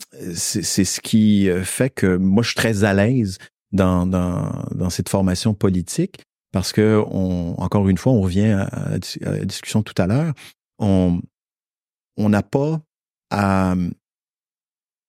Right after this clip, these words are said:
je dirais, à user de, de, de stratagèmes, de stratégie ou de,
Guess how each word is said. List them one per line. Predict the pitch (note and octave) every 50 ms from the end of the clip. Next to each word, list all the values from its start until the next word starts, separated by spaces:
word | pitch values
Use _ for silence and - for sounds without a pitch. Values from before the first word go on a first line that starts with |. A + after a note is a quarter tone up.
| _ _ _ _ _ - -
je | B2 A#2+ A2 G#2+
dirais, | F#2+ G#2+ G2 A2 B2 - - -
à | - G2+ G#2+
user | G#2+ G#2 G#2 G#2 G#2 G#2 B2 C3
de, | C3 A#2 G2+ G2
de, | F#2 G2+ G2 F#2+ F#2
de | F2+ - F2+
stratagèmes, | E2 - - - - - F#2+ - - G2 F#2 F2+ F#2 G2+ G#2+ A2 A2 G#2+
de | F#2+ F#2+
stratégie | E2+ - - - - - F2+ _ - - F#2+ F2 F2 F2 F2 F2+ F2 G2+ A#2 A#2+ A#2+ A#2 A2+
ou | G#2+ G#2 G#2 G2 F#2+ F#2+ F#2+ F#2
de, | F2+ F2+ F#2+ F#2 F2+ F2 F2 E2+